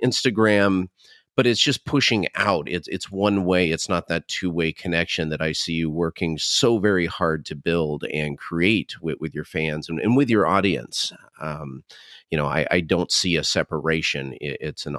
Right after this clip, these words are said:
ongoing connection. A-, and I think there's a lot that we can learn from that for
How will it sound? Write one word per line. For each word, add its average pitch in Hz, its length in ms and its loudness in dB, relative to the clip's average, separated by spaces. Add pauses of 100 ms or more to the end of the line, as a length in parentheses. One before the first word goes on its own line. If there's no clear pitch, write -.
ongoing 76 520 -2
connection. 78 640 -4 (800)
A-, 113 120 2
and 110 100 4
I 98 80 2
think 98 180 0
there's 92 140 0
a 92 60 0
lot 87 220 2
that 87 80 -4
we 82 120 -4
can 80 220 -6
learn 107 220 4
from 98 220 0
that 82 280 2
for 80 240 0